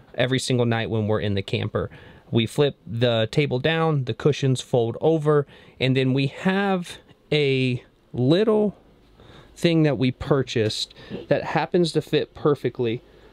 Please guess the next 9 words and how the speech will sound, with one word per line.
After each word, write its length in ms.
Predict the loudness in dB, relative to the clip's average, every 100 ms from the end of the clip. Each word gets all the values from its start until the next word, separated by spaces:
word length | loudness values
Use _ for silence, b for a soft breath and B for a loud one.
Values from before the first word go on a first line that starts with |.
| B
um, 280 | -4 -2 0
right 260 | 0 0 0
there 180 | 0
on 160 | 0 -2
the 80 | -2
table, 600 | -2 0 0 2 0 -2 B B 0
and 100 | 0
that 140 | 2
allows 680 | 0 0 2 0 -2 -6